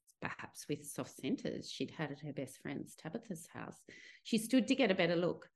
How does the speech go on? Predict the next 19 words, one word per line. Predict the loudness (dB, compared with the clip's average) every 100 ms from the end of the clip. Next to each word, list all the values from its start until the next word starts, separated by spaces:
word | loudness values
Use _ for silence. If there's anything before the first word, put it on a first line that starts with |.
| _ _ _ -6
The | 4
package | 6 6 2 4
was | 6
wrapped | 6 6 4
in | 4
a | 4
flour | 2 2 4 2
sack. | 0 -2 -4 -8 -20 _ _ _ _ _ _
Hannah | 0 4 4
put | 2 0
down | 2 2
her | 2 2
tea, | 0 -2 -2 -4 -8 _ _
careful | -8 -6 0
not | 0 0 -2
to |
spill | -6 0 4
a | 4
drop, | 2 -2 -2